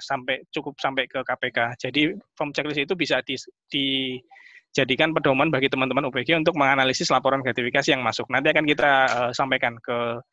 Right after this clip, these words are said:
teman-teman, eh, B K N. Jadi dari situ bisa kita checklist ketika kita milih, eh, ada, ada empat pertanyaan sebenarnya.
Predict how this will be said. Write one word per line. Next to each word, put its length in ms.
teman-teman, 420
eh, 300
B 120
K 260
N. 20
Jadi 160
dari 240
situ 240
bisa 320
kita 240
checklist 520
ketika 280
kita 240
milih, 360
eh, 500
ada, 240
ada 80
empat 240
pertanyaan 440
sebenarnya. 440